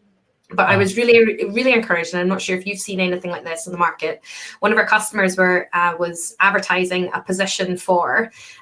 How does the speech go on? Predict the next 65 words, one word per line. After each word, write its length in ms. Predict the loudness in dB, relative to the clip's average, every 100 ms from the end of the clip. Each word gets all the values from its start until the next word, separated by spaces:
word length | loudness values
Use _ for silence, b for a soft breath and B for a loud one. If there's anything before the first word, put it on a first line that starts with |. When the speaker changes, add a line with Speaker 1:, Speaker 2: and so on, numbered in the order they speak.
| -4
Speaker 1:
uh, 80 | 0
within 260 | 2 4
a 60 | 4
recruitment 360 | 4 0 -4 -6
agency, 440 | -8 -10 -10 -10
a 60 | -4
hundred 240 | 0 2
percent 300 | 2 0 -4
fill, 380 | -4 0 0 2
uh, 120 | 0 -2
to, 160 | 0 -2
to 140 | 0 0
focus 360 | 0 4 4
on 300 | 4 -2 -6 -16 _
customer 400 | -4 -4 -2 -4
engagement. 760 | -4 -2 -2 -4 -8 -10 -10 -16 -16 b b
Speaker 2:
Right. 160 | -4 0
Speaker 1:
And 240 | 2 2 2
when 120 | 2
I 40 |
was 140 | 2 2
looking 320 | 2 4 2
at 40 |
it, 60 | 2
I 20 |
thought, 160 | -2 0
"That's 300 | 0 0 -2
interesting." 680 | -4 -4 -6 -6 -6 -2
You 100 | 0
know, 80 | 0
she, 180 | -2 -6 -12 -10
uh, 160 | -8 -6
she 140 | -6
had 100 | -4
said, 160 | -4 -2
"Oh, 80 |
this 160 | -2 -4
is 60 | -2
a 100 | 0
really 320 | 2 0 -2
new 200 | 0 2
role 160 | 4 4
for 160 | 4
us 200 | 2 2
and 80 | -2
we're 60 | 0
going 120 | 0
to 100 | -2
take 140 | -4
this 140 | -4 -4
on 100 | -4
board." 220 | -2 0
And 100 | 2
when 80 | 2
I 60 |
started 340 | 2 0 0 -4
to 80 | -4
look 140 | -2
into 200 | -2 -2
the, 260 | 0 0 0
the 60 | -2
job 280 | -2 0
spec 440 | -4 -4 -4 -4 -6
and 60 |
description, 840 | -8 -2 -2 -2 -4 -8 -8 -12